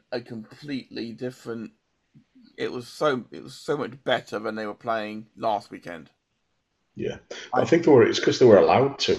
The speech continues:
Speaker 2: as well. Um, I saw some of the analysis on the Man U game, and, and they were saying about how imbalanced the midfield is when you've got Fernandes and Mount, who are, who are two players who, who don't necessarily defend.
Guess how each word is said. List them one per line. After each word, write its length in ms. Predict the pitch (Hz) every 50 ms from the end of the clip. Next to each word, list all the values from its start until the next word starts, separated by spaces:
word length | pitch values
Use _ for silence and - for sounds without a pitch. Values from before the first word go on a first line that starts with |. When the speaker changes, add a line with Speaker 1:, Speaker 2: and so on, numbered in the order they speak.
| 80
Speaker 2:
as 120 | 78 78 -
well. 360 | 85 90 101 92 87 - - - - - - - - _ _ -
Um, 360 | 104 101 101 101 101 98 98 95
I 80 | - 98
saw 280 | - 117 110 104 98
some 160 | - - 104
of 60 | 98 92
the 120 | 95 90
analysis 500 | 87 90 92 101 101 101 - - 104 -
on 160 | 101 92 95 95
the 80 | 95
Man 200 | 90 90 90 92
U 240 | 92 90 90 90 87
game, 360 | 87 90 87 90 87 90 87
and, 120 | 85 87 73
and 220 | 73 92 90 87
they 60 | 85 90
were 60 | 87
saying 260 | - - 98 87 85
about 380 | 82 85 85 82 85 - - - _ _ - - _ _
how 140 | - - 92
imbalanced 600 | 92 90 87 85 - 80 92 95 87 85 85 -
the 80 | - 87
midfield 440 | 87 82 - - 92 92 90 85 90
is 120 | 87 80 85
when 80 | 85
you've 120 | 85 87 85
got 140 | - 76 -
Fernandes 460 | - 95 90 92 92 92 87 85 92
and 100 | 85 85
Mount, 300 | 87 90 95 92 - -
who 160 | 95 85 85 85 85
are, 60 | - - _ _ _ _ _ _ _ _
who 80 | - 98
are 40 | 92
two 200 | - 107 98 95
players 400 | - - 92 95 95 90 85 90
who, 120 | 90 90 87 - - 90 92 - 92 90 92 -
who 100 | 95 92
don't 240 | - 101 95 85 85
necessarily 600 | 92 92 - - - - 90 92 95 98 92 90
defend. 560 | 85 85 82 - - 92 87 78 71 62 62